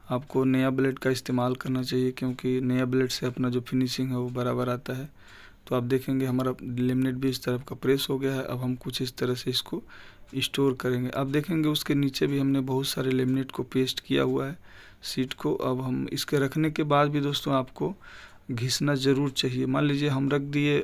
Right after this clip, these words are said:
अब जब प्लाईवुड का सीट उठाते हैं तो एक तरफ इस तरफ पकड़ते हैं, एक तरफ इस तरफ पकड़ते हैं, तो बीच में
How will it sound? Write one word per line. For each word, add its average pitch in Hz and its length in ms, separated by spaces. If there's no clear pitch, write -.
अब 131 140
जब 131 160
प्लाईवुड 139 280
का 147 120
सीट 143 300
उठाते 135 400
हैं 139 140
तो - 140
एक 131 200
तरफ 139 260
इस 131 140
तरफ 143 260
पकड़ते 143 360
हैं, 139 80
एक 135 100
तरफ 131 240
इस 139 140
तरफ 143 240
पकड़ते 139 340
हैं, 135 80
तो 139 120
बीच 139 320
में 160 180